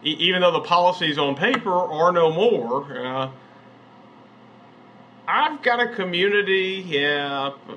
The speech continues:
on all sides of the issue, uh, that I think has a greater depth of understanding, uh, for the issue, uh, has a greater respect for the humanity of the issue, uh,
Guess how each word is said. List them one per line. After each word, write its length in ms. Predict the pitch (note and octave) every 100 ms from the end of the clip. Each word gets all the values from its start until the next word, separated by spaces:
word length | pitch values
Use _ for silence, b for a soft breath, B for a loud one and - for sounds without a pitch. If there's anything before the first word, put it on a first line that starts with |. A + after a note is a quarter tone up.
| - -
on 160 | C3
all 300 | B2+ E3+ G#3
sides 420 | G3+ E3 C#3+ C#3
of 120 | C3+ A#2
the 200 | A2+ A2+
issue, 240 | - G#2 - - -
uh, 300 | A#2 A#2 A#2
that 160 | B2+
I 140 | C#3 C#3+
think 260 | D3+ C#3+
has 260 | C3+ B2+ A#2+
a 120 | A2
greater 640 | A2 D#3 D#3+ E3 D#3 D#3 D3+ - B B B B B - - - - -
depth 320 | D#3+ F3+ F3+
of 120 | -
understanding, 960 | D3+ D3 C#3 - C#3 C#3 C3+ C3 C3 C3 C3
uh, 400 | - - - - - - - -
for 180 | D#3 D#3
the 220 | C#3+ C#3+
issue, 500 | C#3+ - C3+ C3+ B2+ C3
uh, 400 | G#2+ G#2+ G2+ F#2+ - - -
has 200 | B2 B2+
a 60 | B2
greater 260 | A#2+ B2+ A#2+
respect 560 | A2 - - C3+ B2+
for 220 | - B2
the 80 | A2+
humanity 880 | G#2+ B2 A2+ A#2+ C3+ D3 C#3+ D3 C#3 - - - - - -
of 260 | D3 C#3+
the 220 | C#3+ C3 D3
issue, 480 | C#3+ D3 C#3+ C#3 C#3 - A#2+
uh, 300 | B2 A2